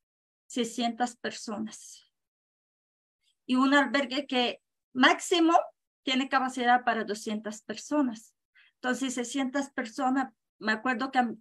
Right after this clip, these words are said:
caminaba así en el patio, no había dónde pasar, en la calle y todo eso. Y, y qué bueno que estaba allá un equipo de trabajo, porque seiscientas personas,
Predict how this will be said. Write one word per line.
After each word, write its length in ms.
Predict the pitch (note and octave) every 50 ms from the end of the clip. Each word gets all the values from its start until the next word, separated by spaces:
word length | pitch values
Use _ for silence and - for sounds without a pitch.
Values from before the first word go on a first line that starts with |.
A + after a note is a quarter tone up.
| _ _
caminaba 540 | - A#3+ A#3 A#3+ A#3+ A#3+ A#3+ A#3+ A#3+ B3+
así 240 | B3+ B3+ - B3+ B3
en 120 | A#3+ G#3 A3+
el 140 | A3 A3+
patio, 360 | A3 B3 B3 B3+ B3+ C#4+ C#4+ G#3+
no 100 | G#3+ A#3+
había 300 | A#3 B3 A#3+ B3 A#3+ A#3
dónde 320 | A#3 A3+ A3+ A3 A#3+ A#3+
pasar, 580 | A#3 G#3 A3 A3 - C4 B3 B3 B3+ B3 A#3+ A#3
en 100 | A3+ G#3
la 140 | G3+ G#3
calle 440 | - - B3 B3+ B3+ C4 C4+ B3+ A#3
y 100 | A3 A3
todo 240 | - B3 A#3+ A#3 B3+
eso. 320 | C#4 B3+ C4+ - - D#4+
Y, 320 | D#4 A#3 A#3 A3+ G3+ C#3 C3 - - - - - _ _ - - _ _ _ _ _ _ _ _ _ _ _ _ _ _ _ _
y 300 | - - C#4 A#3 A3+ A3+
qué 120 | - D4 E4
bueno 360 | B3 C4+ F4 F4+ F#4 F#4 F#4+ G#4 - - - _ _
que 100 | - D4
estaba 380 | C#4+ C#4+ - D4+ D4 D4 C#4+ C#4
allá 320 | C4+ C4+ C4+ C#4 C4+ - -
un 180 | C#4+ C#4 B3+
equipo 400 | C4 C4+ - C4 C4+ - - B3+
de 100 | B3 B3+
trabajo, 480 | B3+ B3 A#3+ C4 A#3+ C#4+ C#4+ G#3+ G3 F#3
porque 320 | F#3 G3+ G3 - - G3
seiscientas 640 | F#3+ - G#3 F#3+ - - A#3 A3+ - B3+ B3+ B3+ -
personas, 840 | _ C#4+ C#4+ C#4 - - D#4 D#4 C#4+ B3+ C4 - - - - -